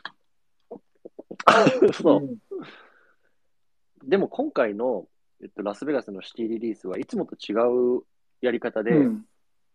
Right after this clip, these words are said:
Speaker 1: いつもは、えっと、ストレステストで一つか二つのエリアがオープンして、で、その後他の全域がオープンするじゃないですか。
Speaker 2: ええ。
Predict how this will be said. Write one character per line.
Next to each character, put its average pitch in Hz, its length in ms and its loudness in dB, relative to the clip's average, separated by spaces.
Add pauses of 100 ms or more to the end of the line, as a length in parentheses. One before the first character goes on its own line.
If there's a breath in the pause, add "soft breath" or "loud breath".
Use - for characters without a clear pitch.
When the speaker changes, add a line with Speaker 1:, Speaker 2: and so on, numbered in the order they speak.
(600)
Speaker 1:
い 180 80 -8
つ - 140 -6
も 160 120 -2
は、 101 360 -2 (400)
え 113 60 -8
っ - 20 -18
と、 - 160 -16
ス - 80 -18
ト 160 80 2
レ 175 120 4
ス - 80 -16
テ 175 120 0
ス - 80 -12
ト 104 100 -4
で 90 260 -8 (300)
一 127 120 -2
つ - 100 -14
か - 120 -10
二 110 180 -4
つ - 100 -14
の 98 100 -6
エ 98 80 -2
リ 95 100 -2
ア 90 60 -4
が 92 140 -4
オ 110 100 -4
ー - 40 -10
プ - 160 -8
ン 95 60 -6
し - 140 -14
て、 110 300 -2 (440)
で、 - 60 -10
そ - 160 -4
の 233 120 4
後 240 180 -2
他 151 240 -6
の 147 140 -6
全 147 300 -6
域 190 180 -14
が 175 380 -2
オ 156 120 -6
ー 131 40 -6
プ 120 120 -14
ン 101 60 -12
す - 140 -20
る 104 60 -12
じ 98 60 -14
ゃ 92 60 -14
な 92 60 0
い 151 80 8
で 120 100 8
す 107 120 0
か。 98 80 -4
Speaker 2:
え - 20 -18
え。 - 60 -20